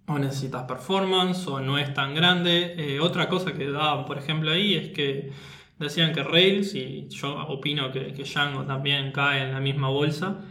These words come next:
eh, es un framework que, que está pensado para una codebase mediana o grande con un e-, con equipo chico a mediano que la mantiene.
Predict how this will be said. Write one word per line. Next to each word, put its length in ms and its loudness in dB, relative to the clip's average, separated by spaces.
eh, 160 4
es 160 -2
un 120 2
framework 480 2
que, 320 4
que 60 -2
está 300 -2
pensado 500 4
para 200 0
una 260 0
codebase 720 4
mediana 880 6
o 60 -2
grande 460 4
con 160 0
un 120 -2
e-, 240 -6
con 160 -4
equipo 540 2
chico 400 0
a 60 0
mediano 500 -2
que 100 -2
la 80 -2
mantiene. 540 -6